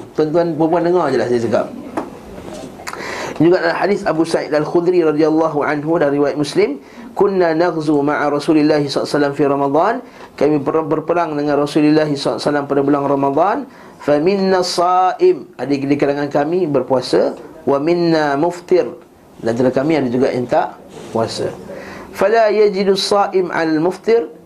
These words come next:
wala al-muftir 'ala sha'im." Maka orang yang berpuasa tak kutuk orang yang tak puasa.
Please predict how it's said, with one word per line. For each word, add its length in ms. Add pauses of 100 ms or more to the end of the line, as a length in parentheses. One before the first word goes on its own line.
(760)
wala 320
al-muftir 400
'ala 240
sha'im." 480 (160)
Maka 320
orang 320
yang 80
berpuasa 400
tak 240
kutuk 320
orang 240
yang 80
tak 160
puasa. 400